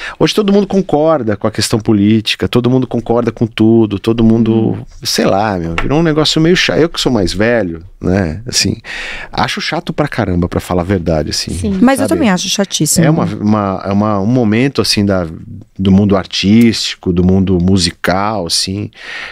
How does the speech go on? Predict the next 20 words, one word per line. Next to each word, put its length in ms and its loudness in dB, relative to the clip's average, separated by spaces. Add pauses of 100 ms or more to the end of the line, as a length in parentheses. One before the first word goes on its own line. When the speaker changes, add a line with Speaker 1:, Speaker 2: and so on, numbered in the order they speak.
(120)
Speaker 1:
chato 400 -2
pra 160 0
caramba, 680 0
porque 760 0 (440)
acabou 680 0
o 100 4
diferente, 680 -2
né? 180 -8
Assim, 200 -8
tipo, 260 -10
não 100 0
pode 380 0
ser 180 -2
diferente, 640 -8
né? 100 -10
Tipo, 180 -14
Speaker 3:
Porque 220 2
Speaker 1:
essa 80 2
Speaker 3:
a 100 2
Speaker 1:
coisa 40 2